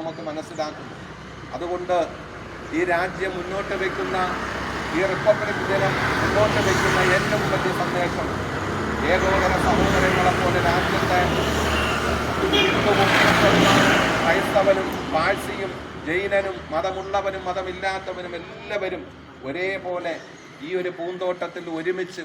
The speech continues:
ഒരമ്മ പെറ്റ മക്കളെ പോലെ ജീവിക്കേണ്ടുന്ന നല്ല ഒരു സുപ്രഭാതം പുലരട്ടെ എന്ന് ഈ സുന്ദരമായ ഇൻഡിപെൻഡൻസ് ഡേയിൽ നമ്മൾ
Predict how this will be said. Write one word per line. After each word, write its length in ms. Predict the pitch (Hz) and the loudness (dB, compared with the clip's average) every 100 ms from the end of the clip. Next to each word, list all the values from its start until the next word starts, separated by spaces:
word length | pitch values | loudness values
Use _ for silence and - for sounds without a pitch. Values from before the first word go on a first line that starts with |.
| 156 | -4
ഒരമ്മ 300 | 160 165 185 175 | -2 -2 -4 -4
പെറ്റ 160 | 165 170 165 | -6 -6 -6
മക്കളെ 320 | 156 180 170 160 | -6 -4 -4 -4
പോലെ 200 | 160 156 156 | -8 -8 -10
ജീവിക്കേണ്ടുന്ന 680 | 170 165 165 156 160 156 147 - - - - 131 | -12 -10 -8 -8 -8 -6 -6 -8 -18 -20 -10 -6
നല്ല 180 | 156 180 170 | -4 -4 -4
ഒരു 100 | 165 - | -6 -10
സുപ്രഭാതം 580 | 160 185 180 175 170 160 | -8 -4 -2 0 -2 -4
പുലരട്ടെ 480 | 160 175 185 - 165 160 | -4 -2 -2 -2 -4 -4
എന്ന് 200 | 156 151 147 - - - 147 | -6 -8 -10 -12 -16 -8 -4
ഈ 20 | 165 160 - | -2 -2 -4
സുന്ദരമായ 640 | 160 180 175 165 160 156 151 139 - - - 147 | -6 -2 0 0 0 -2 -2 -4 -8 -16 -12 -8
ഇൻഡിപെൻഡൻസ് 680 | 165 185 185 170 165 160 - - | -4 -4 -2 -4 -4 -6 -8 -6
ഡേയിൽ 300 | 160 165 156 143 - - | -2 -2 -4 -6 -10 -6
നമ്മൾ 220 | 143 160 | -2 0